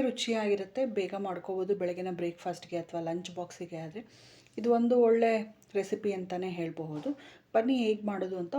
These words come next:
ಮೊದಲಿಗೆ ನೋಡ್ಕೊಂಬರೋಣ. ನೋಡಿ, ನಾನಿಲ್ಲೊಂದು ಚಿಕ್ಕ ಜಾರ್ ತೊಗೊಂಡಿದ್ದೀನಿ. ಮೊದಲಿಗೆ ಅದಕ್ಕೆ ಒಂದು ಟೀ ಸ್ಪೂನಷ್ಟು ಸೋಂಪು ಸೇರಿಸ್ಕೊಂಡಿದ್ದೀನಿ. ಅದಕ್ಕೆ ಅಂತಲೇ ಒಂದು ಚಿಕ್ಕದಾಗಿರೋ ಎರಡು ಇಂಚ್ ಚಕ್ಕೆ, ಒಂದು ಐದರಿಂದ ಆರು ಲವಂಗನೂ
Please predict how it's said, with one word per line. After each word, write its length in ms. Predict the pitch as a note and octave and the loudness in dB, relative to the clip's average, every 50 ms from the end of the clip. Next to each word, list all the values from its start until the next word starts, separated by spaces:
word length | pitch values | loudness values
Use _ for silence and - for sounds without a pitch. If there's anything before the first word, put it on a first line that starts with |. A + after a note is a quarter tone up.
| C4 A3+ | 0 0
ಮೊದಲಿಗೆ 320 | F3+ D#3+ E3 E3+ F3 A3 A3 G3 | 0 -2 -2 -4 -4 -2 -2 -2
ನೋಡ್ಕೊಂಬರೋಣ. 580 | F3 D#3+ - - E3 D#3+ D#3 D3+ D3 D3+ F3+ A#3 B3+ - | -4 -4 -6 -8 -8 -6 -4 -4 -4 -4 -4 -6 -6 -4
ನೋಡಿ, 160 | C4 C4 C#4+ C#4 C4 | 0 4 4 6 6
ನಾನಿಲ್ಲೊಂದು 460 | B3+ B3+ C4 B3+ B3 B3+ B3 B3 C4+ B3+ - | 4 4 2 2 2 4 4 2 2 0 -2
ಚಿಕ್ಕ 200 | C#4+ C#4+ - - C#4+ - | -4 -2 0 0 0 2
ಜಾರ್ 220 | A3+ G3+ G3 G3+ - - | 2 0 0 -2 -2 -4
ತೊಗೊಂಡಿದ್ದೀನಿ. 460 | G#3 G3+ F#3+ F#3 F3 F3+ F3 F#3 G#3+ A3+ G#3 | -6 -6 -6 -8 -10 -8 -8 -8 -8 -6 -6
ಮೊದಲಿಗೆ 300 | G3 E3+ F3 F3+ F#3 G3 G3 F#3 | -8 -8 -8 -8 -8 -6 -6 -6
ಅದಕ್ಕೆ 220 | F#3 F#3 - G3+ G3 | -6 -8 -8 -8 -6
ಒಂದು 140 | G3+ G#3 G#3 - | -4 -4 -4 -2
ಟೀ 60 | A3+ A3 A3 | -2 -2 -2
ಸ್ಪೂನಷ್ಟು 400 | A3 - G#3 F#3+ F3+ F#3 - F#3+ F#3 - | -2 -4 -6 -6 -6 -8 -10 -12 -12 -10
ಸೋಂಪು 240 | G3 F#3 F#3+ F#3 - | -10 -10 -10 -8 -8
ಸೇರಿಸ್ಕೊಂಡಿದ್ದೀನಿ. 640 | F#3+ F3 - - - - F3 E3+ E3+ E3 F3+ A#3 C#4+ - - - - - - _ _ - | -8 -8 -8 -10 -10 -8 -6 -6 -6 -6 -6 -8 -10 -10 -14 -20 -20 -20 -20 _ _ -4
ಅದಕ್ಕೆ 260 | A#3+ C4+ B3+ - C4 C4 B3 | -2 -2 -2 -2 0 0 0
ಅಂತಲೇ 280 | A#3+ B3 B3+ A#3+ B3+ B3 A#3+ A#3 | 2 2 0 0 2 2 2 2
ಒಂದು 160 | G#3+ G#3+ G#3+ - - - - - _ _ - | 2 0 -2 -6 -10 -20 -20 -20 _ _ -4
ಚಿಕ್ಕದಾಗಿರೋ 520 | - C#4+ - C#4 B3+ A#3+ A3 G#3 G#3 G#3 G#3 G3 F3+ | -4 -2 2 4 6 6 6 4 4 4 4 4 2
ಎರಡು 180 | F3+ F3 E3+ - G3+ G3 | 0 -2 -6 -6 -4 -4
ಇಂಚ್ 180 | G#3 G#3 - - - - - - - - - | -6 -4 -6 -6 -4 -4 -4 -4 -6 -6 -6
ಚಕ್ಕೆ, 320 | G#3 G3+ - - - B3 C#4+ C#4+ - - _ _ - - | -8 -8 -6 -4 0 0 0 0 -2 -6 _ _ -2 -2
ಒಂದು 160 | A#3 A3 G#3+ A3 A3 | 0 2 4 4 4
ಐದರಿಂದ 300 | A3 G#3+ G#3+ G#3+ G#3+ G#3 G#3 G3+ F#3+ | 2 2 0 0 0 -2 -2 -2 -4
ಆರು 160 | F#3+ F#3+ F#3 F3+ F3+ | -4 -4 -2 -2 0
ಲವಂಗನೂ 440 | F3 F3 F3+ F3+ F3+ F#3 F3 F3+ F3+ | 0 -2 -2 -6 -8 -8 -8 -8 -8